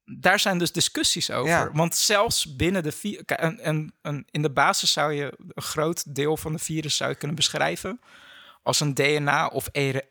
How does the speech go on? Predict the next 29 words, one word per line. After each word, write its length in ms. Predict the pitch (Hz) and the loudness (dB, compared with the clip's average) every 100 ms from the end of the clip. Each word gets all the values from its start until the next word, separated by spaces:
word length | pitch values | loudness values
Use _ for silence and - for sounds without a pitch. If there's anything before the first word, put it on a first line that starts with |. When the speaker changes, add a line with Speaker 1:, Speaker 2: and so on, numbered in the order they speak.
| _ | _
Speaker 1:
R 180 | - 135 139 | 0 2 2
N 60 | |
A-streng. 500 | 127 151 - 135 151 | 2 2 0 -2 -2
Speaker 2:
Mhm. 280 | 120 117 120 151 - _ - | -2 -6 -8 -10 -18 _ -2
Speaker 1:
En 220 | 123 131 | 0 2
D 40 | |
N 280 | 139 139 139 | 2 2 2
A 140 | 135 147 | 2 2
op 200 | - - | -2 -2
zich 440 | - 160 - - - _ _ _ _ _ _ _ _ _ _ - | 0 0 -6 -12 -16 _ _ _ _ _ _ _ _ _ _ -4
is, 260 | 135 - - | -2 0 -2
oké, 300 | 131 123 113 | 0 2 2
dan 140 | 131 | 0
kom 160 | 147 139 | 0 0
je 80 | |
dus 100 | 135 | -2
weer 120 | 135 139 | 0 -2
op 60 | - | 0
het 20 | |
punt, 180 | 147 - | -4 0
maar 220 | 131 123 | 2 2
dat 140 | 135 - | -2 -6
zou 240 | - 135 131 | 0 2 2
ik 60 | |
dan 140 | 131 139 | 0 0
niet 140 | 135 | 2
levend 380 | 131 143 160 131 | 2 2 0 -4
noemen. 340 | 143 147 233 - - _ - _ _ _ _ | -4 -4 -10 -14 -20 _ -20 _ _ _ _
Want, 380 | 127 135 131 | -2 0 0